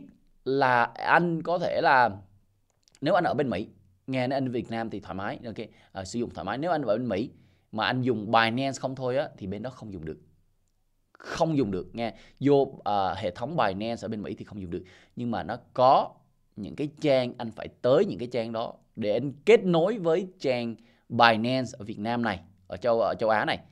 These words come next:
Thì nếu mà anh sử, à, sử dụng, dùng cái sàn Binance ở châu Á không thôi á, chứ không phải là Binance U S nha, khác, khác nhau, rất là khác nhau, thì anh sẽ không bị đánh thuế. Thì cái đó là một cái, một cách. Ok, à, một cách có thể sử dụng để không, những cái người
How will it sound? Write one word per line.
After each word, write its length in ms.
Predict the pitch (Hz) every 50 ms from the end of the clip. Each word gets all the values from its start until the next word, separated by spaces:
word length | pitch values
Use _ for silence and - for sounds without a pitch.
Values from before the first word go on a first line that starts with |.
| _ _ _ _ _ _ _ _ _ _ _ _ _ -
Thì 120 | - 113
nếu 160 | 101 110 139 165
mà 100 | 156 98
anh 120 | 113 107
sử, 300 | - - - 107 107 - -
à, 120 | 101 101
sử 140 | 101 - 117
dụng, 400 | 107 101 - - 92 92 90 104
dùng 160 | 117 104 104
cái 100 | 92 123
sàn 440 | 123 - 131 110 98 92 85 85 -
Binance 520 | 104 110 107 101 101 110 113 113 107 92
ở 60 | - 85
châu 180 | 85 101 101
Á 220 | 101 95 104 139 151
không 140 | - 117 104
thôi 160 | 98 101 104
á, 100 | 120 127 - -
chứ 80 | 139 131
không 60 | 120
phải 100 | 90 95
là 60 | 98
Binance 380 | 87 95 92 95 98 90 113 113
U 60 | 131 156 160 160
S 40 |
nha, 220 | 143 135 120 92 - -
khác, 160 | - 143 156 151 - -
khác 120 | - 147
nhau, 200 | 147 151 135 110
rất 100 | 113 147
là 60 | 151 -
khác 120 | - 120
nhau, 200 | 131 120 101 - - - _ _ _ _ _ _ _
thì 180 | - 110 98 - -
anh 180 | 107 104 92
sẽ 120 | - - -
không 140 | - 95
bị 80 | 85 85
đánh 160 | - 85 95
thuế. 180 | - 92 87 95 - - - _ _ _ _ _ _ _ _ _
Thì 60 | _ -
cái 80 | 107
đó 80 | 92 101
là 60 | 113
một 80 | 107 92
cái, 120 | 95 101
một 240 | 101 101 92 90 -
cách. 120 | 117 120 - _ _ _ _ _ _ _ _ _ _ _ _ _ _
Ok, 120 | - 107 101 104 - - - - - _ _
à, 380 | - 95 95 92 90 87 87 - - -
một 180 | 107 - -
cách 140 | - 135 - - - - - _ - -
có 220 | - 92 85 104 -
thể 100 | 92 -
sử 160 | - - 92
dụng 140 | - - - - - - - - - - - - - - -
để 340 | 76 76 64 64 - 95 120
không, 340 | - - 104 101 95 92 - - - - - - - -
những 120 | 80 78
cái 120 | - 117 123
người 260 | 110 95 90 82